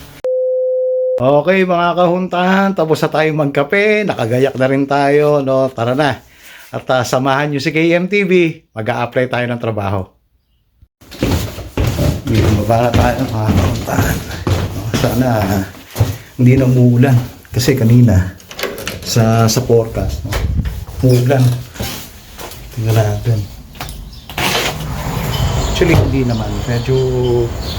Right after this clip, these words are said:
Pero ano, makulimlim. Ayan, bali, maglalakad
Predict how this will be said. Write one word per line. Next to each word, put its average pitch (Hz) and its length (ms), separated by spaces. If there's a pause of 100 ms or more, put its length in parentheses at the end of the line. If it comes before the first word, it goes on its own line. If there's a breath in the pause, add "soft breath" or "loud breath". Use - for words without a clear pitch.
(260)
Pero 156 240
ano, 135 160 (1040 loud breath)
makulimlim. 131 480 (3250)
Ayan, 127 240
bali, 143 560
maglalakad 139 640